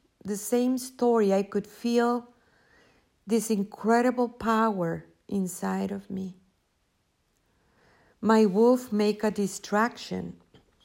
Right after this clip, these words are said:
and she begins to tremble because she didn't know why, why she wanted to kill me.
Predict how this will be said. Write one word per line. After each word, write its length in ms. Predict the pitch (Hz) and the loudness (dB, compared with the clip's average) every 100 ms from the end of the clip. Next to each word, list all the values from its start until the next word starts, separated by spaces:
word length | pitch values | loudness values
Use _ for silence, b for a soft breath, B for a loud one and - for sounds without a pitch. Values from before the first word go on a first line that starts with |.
| b b b b | b b b b
and 140 | 214 | -2
she 160 | 208 240 | 0 0
begins 460 | 233 233 233 220 - | 0 2 2 2 -2
to 120 | 190 | -10
tremble 460 | - 233 226 214 | -2 0 2 0
because 320 | 196 214 214 202 | -2 -2 -2 -2
she 140 | 226 | -4
didn't 340 | 208 208 202 | -2 0 2
know 200 | 196 202 | 2 4
why, 600 | 214 170 202 202 185 175 170 _ _ _ _ _ _ _ _ _ _ | 2 2 2 4 2 0 -6 _ _ _ _ _ _ _ _ _ _
why 360 | 180 202 208 220 | 0 4 6 4
she 280 | 220 - 202 | 0 -4 -2
wanted 360 | 185 190 185 185 | -2 -2 -4 -8
to 100 | 180 | -12
kill 340 | - 190 185 | -8 -4 -4
me. 300 | 185 175 170 | -4 -6 -8